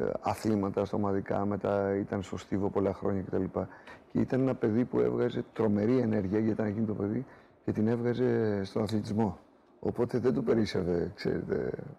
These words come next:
ήτανε μονίμως κομμάτια, ε, διάβασμα και γυμναστική, ας πούμε. Το παρακαλάγαμε, δηλαδή, να βγει όταν μεγάλωσε λίγο, πήγε δεκατέσσερα χρονών,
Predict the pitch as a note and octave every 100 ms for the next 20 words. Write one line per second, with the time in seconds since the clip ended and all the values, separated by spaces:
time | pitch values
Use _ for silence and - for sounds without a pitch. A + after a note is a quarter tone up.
0 | - - - A2+ A#2 A2+ - G#2 A2+ B2
1 | A#2 A2+ G#2+ - - C2 - F#2 D2+ E2+
2 | G#2+ A#2 A#2+ A#2+ A2+ G#2+ G2+ G2+ - F#2
3 | - - - - - - - - G#2 G2
4 | G2+ A#2 A#2 A2+ G#2+ A2+ A2 G2+ G#2 G#2
5 | G#2+ G2+ F#2+ G#2 G2+ F2+ F#2 F#2+ F#2 G2
6 | F#2+ F#2 F2+ G2 E2+ F2 F#2